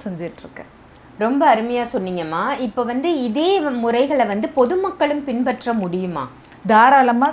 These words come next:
Speaker 1: செய்யலாம்மா. ஏன்னா, எங்களை பொறுத்த வரைக்கும் என்ன அப்படின்னா, எல்லோருமே நல்லா இருக்கணும். ஏதோ ஒரு இடம் தாய் வீடாக இருக்க வேண்டும். ஆனா, எங்களுடைய கொள்கை, இந்த கொள்கை தான். இப்போ நம்ம இடத்துல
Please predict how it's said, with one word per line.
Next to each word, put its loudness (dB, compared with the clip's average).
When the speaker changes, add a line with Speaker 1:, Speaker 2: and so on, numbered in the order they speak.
Speaker 1:
செய்யலாம்மா. -4
ஏன்னா, 2
எங்களை 2
பொறுத்த 2
வரைக்கும் 0
என்ன 4
அப்படின்னா, -4
எல்லோருமே 6
நல்லா 6
இருக்கணும். -4
ஏதோ 6
ஒரு 6
இடம் 2
தாய் 6
வீடாக 4
இருக்க 2
வேண்டும். -4
ஆனா, 2
எங்களுடைய 2
கொள்கை, 4
இந்த 6
கொள்கை 4
தான். 0
இப்போ 4
நம்ம 2
இடத்துல 4